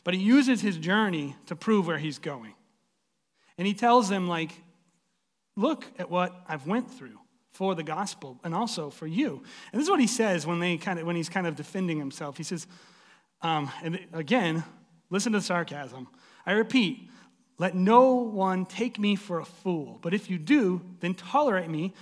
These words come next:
just as you would a fool, so that I may do a little boasting.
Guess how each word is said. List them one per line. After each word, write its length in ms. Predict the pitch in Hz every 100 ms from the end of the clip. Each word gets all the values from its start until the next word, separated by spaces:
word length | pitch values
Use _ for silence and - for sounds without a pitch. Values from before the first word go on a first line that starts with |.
| -
just 220 | - 294
as 160 | 226 165
you 140 | 170
would 240 | 165 170 214
a 60 | 190
fool, 560 | - 277 208 - - - -
so 160 | - 226
that 80 | 247
I 60 |
may 160 | 247 240
do 220 | 185 214
a 20 |
little 220 | 180 170
boasting. 580 | 165 131 127 - - 113